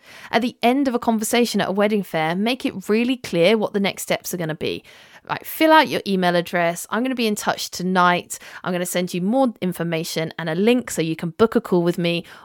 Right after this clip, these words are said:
On that call, we can have any final discussion before you decide if you wanna go ahead and book me. You're not leaving people hanging. They're not walking away from that stall not knowing what's gonna happen next because you've told them what's gonna happen next.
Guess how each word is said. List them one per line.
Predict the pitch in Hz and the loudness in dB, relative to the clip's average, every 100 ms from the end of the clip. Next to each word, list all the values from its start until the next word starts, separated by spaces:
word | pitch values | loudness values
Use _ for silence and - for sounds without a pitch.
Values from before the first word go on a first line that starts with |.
| _ | _
On | 294 294 | 4 6
that | 214 - | 2 0
call, | - 180 175 | -2 0 0
we | 160 | -4
can | 175 170 | -4 -2
have | 165 | -2
any | 180 170 | -2 -4
final | - 262 247 | 0 2 2
discussion | 185 175 - 160 - 160 160 - - | -2 -6 -4 -4 -4 -6 -6 -12 -14
before | 175 - 151 | -12 -4 -2
you | 156 | -2
decide | 160 - 151 151 | -6 -4 -2 -2
if | - - | -4 -8
you | 160 | -4
wanna | 139 | -4
go | 139 120 - | -2 -2 -2
ahead | 170 147 - - - | -2 -4 -6 -8 -4
and | 190 | -2
book | - 277 - | 0 0 -2
me. | 131 - _ _ _ _ _ _ _ _ _ _ | -6 -8 _ _ _ _ _ _ _ _ _ _
You're | 247 | 2
not | 285 320 | 2 2
leaving | 226 226 277 294 269 | 2 2 2 2 0
people | 262 220 | 2 2
hanging. | 208 247 208 | 2 2 2
They're | 190 214 | 2 2
not | 269 | 0
walking | 226 214 247 254 | -2 -4 -2 0
away | 226 220 214 | 2 2 2
from | - 190 | 0 0
that | 180 | 0
stall | - 220 190 | -2 -2 -2
not | 180 - | -2 0
knowing | 196 190 185 | 2 4 2
what's | 175 - | -2 -2
gonna | 185 180 | 0 0
happen | 170 - | -2 -2
next | 165 262 - - | -4 -4 -6 -10
because | 254 247 | -8 -4
you've | 254 262 | -6 -8
told | - 196 226 | -2 2 2
them | - 160 | 2 -2
what's | - | -4
gonna | - 160 | -4 -4
happen | 160 - - | -4 -6 -8
next. | 104 - - - | -8 -10 -16 -20